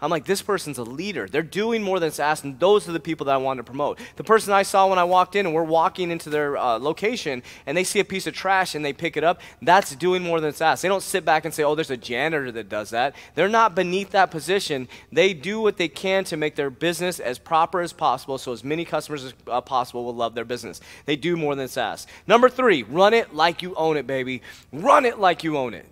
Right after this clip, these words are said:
That is so critical. That's what I look for in the three T Fitness staff. Run it like you own it. I tell them, "Run it like you own it. This is your company too. Come up with processes. Challenge me. Uh, credibly challenge me. Go ahead. That's fine. Run it like you own it."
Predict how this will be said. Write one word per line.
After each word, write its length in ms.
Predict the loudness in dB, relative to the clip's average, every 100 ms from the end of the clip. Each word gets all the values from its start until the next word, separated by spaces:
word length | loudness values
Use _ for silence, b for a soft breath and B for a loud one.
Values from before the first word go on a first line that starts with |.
| -4
That 180 | -2 -2
is 100 | -4
so 320 | -2 2 2
critical. 380 | 0 -2 -2 2
That's 280 | 4 4
what 80 | 2
I 60 | 0
look 220 | 0 -6
for 140 | -4
in 60 | -6
the 40 |
three 220 | -6 -8 -8
T 160 | -8
Fitness 260 | -6 -6 -6
staff. 240 | -2 -2 -4 B B
Run 320 | -4 4 6
it 160 | 6 2 B B
like 240 | 0 0 0
you 120 | -4
own 200 | -2 0
it. 160 | -4 -10 B 2
I 160 | 2
tell 280 | 4 2 2
them, 160 | 0 -8 -14
"Run 300 | 2 4 6
it 140 | 4
like 240 | 2 0 0
you 100 | 0
own 100 | 0
it. 160 | -4
This 160 | -4 -4
is 160 | -4
your 140 | 0 0
company 380 | 0 -2 -2 -6
too. 240 | -6 -8
Come 240 | -2 2
up 100 | 4
with 140 | 2 0
processes. 640 | 2 2 0 -4 -6 -12
Challenge 580 | -10 -4 2 2 0 -2
me. 220 | -8 -8 B B B -8
Uh, 120 | -8
credibly 520 | -8 2 4 4 4
challenge 400 | 0 2 2 0
me. 120 | -6
Go 240 | -4 2 2
ahead. 280 | 2 -2 0
That's 200 | -2 -2
fine. 340 | -2 0 0
Run 160 | 2 2
it 140 | 2
like 200 | 0 -2
you 140 | 0
own 160 | 0 2
it." 140 | -2